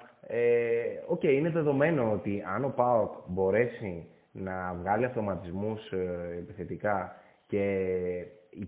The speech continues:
παίκτες αυτοί οι δύο, Σβάμπ και Καντουρί, να βρεθούν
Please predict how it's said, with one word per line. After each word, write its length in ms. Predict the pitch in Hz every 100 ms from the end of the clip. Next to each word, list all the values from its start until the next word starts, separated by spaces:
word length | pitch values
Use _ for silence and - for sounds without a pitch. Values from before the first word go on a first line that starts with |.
| -
παίκτες 320 | 120 - 131
αυτοί 240 | 113 -
οι 60 | 120
δύο, 460 | 110 123 104 87 85
Σβάμπ 280 | 90 107 107
και 80 | 110
Καντουρί, 500 | 110 98 104 110 - - -
να 160 | 107
βρεθούν 540 | 101 101 - 127 127